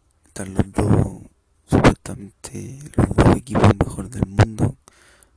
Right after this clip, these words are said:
que es el Real Madrid y el Bar-, y el Barcelona. El Real, el Barça va pun-, va puntero,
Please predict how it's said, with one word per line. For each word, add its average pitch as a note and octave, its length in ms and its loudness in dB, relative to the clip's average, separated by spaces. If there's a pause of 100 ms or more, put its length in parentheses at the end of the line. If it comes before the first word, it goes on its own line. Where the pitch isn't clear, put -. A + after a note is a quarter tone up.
que - 100 -20
es A2 60 -8
el G#2 140 -10
Real G#2 200 -10
Madrid G2+ 380 -10
y - 20 -10
el G2+ 100 -12
Bar-, G#2 200 -12 (160)
y G2+ 100 -14
el G#2+ 100 -14
Barcelona. G#2+ 640 -8 (1200)
El - 160 -12
Real, G#2 300 -14
el G2+ 200 -14
Barça G2+ 580 -6 (140)
va G#2 80 -8
pun-, F#2+ 260 -12 (140)
va - 120 -4
puntero, - 580 -2